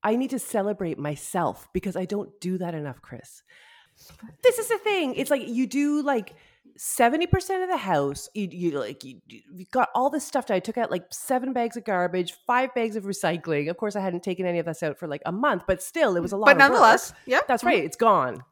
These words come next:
Speaker 1: And I, like, s-, took stuff down to the storage area to give away, like, super organized. And I was thinking, "Yeah, okay, I've got, like, I'm, like, seventy percent there." And it's like, all I could do was harp on that thirty percent. But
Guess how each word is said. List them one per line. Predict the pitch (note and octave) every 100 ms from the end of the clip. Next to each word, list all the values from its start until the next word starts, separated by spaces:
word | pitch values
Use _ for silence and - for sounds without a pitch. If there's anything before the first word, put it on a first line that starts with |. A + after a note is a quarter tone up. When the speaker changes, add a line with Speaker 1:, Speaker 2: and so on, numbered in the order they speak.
| _ - - -
Speaker 1:
And | G3 E3+
I, |
like, | C3+ D#3+
s-, | - -
took | - -
stuff | - C#4+ C4+
down | C4 A#3 A3
to | G3+
the | E3
storage | - E4 D#4+ D#4
area | D4+ D4+ C#4+ C#4
to | C4+
give | F3 F3+
away, | E3+ F3 C#4 C#4+ C#4+
like, | A3
super | - C#4+ C#4+
organized. | - C4+ C#4 C#4 C4+ C4+ C4+ - - - -
And | C4+ B3+ B3 -
I | A3
was | G#3+
thinking, | B3 B3
"Yeah, | B4 A#4+ C#5 -
okay, | G3+ F#3+
I've | D#4
got, | D#4+ E4
like, | E4 D#4
I'm, | - C#4+
like, | C#4 C4
seventy | - B3 A#3
percent | A3+ G3+ G#3+ -
there." | E4+
And | C#4+
it's | A#3+
like, | G#3 - - - -
all | A3+
I | A3
could | G#3+
do | G3 E4+
was | D4
harp | - F3+
on | E3+
that | E3 - -
thirty | G3 E3+
percent. | - D#3 - D#3
But | -